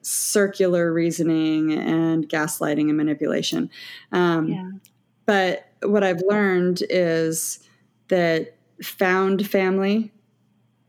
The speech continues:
Speaker 1: is often much, much better than blood. You know, people
Speaker 2: Yeah.
Speaker 1: that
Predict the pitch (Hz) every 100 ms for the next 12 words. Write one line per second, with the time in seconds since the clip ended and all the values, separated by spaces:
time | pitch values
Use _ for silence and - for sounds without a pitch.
0 | - 180 175 170 - 175 175 - 190 180
1 | 180 175 - 175 175 175 170 - 170 165
2 | - 156 160 170 190 185 _ _ _ _
3 | _ _ _ _ _ _ _ _ _ 180
4 | 170 165 165 165 - 156 151 165 - _
5 | - - _ 196 175 160 160 170 - 196
6 | 202 190 175 170 165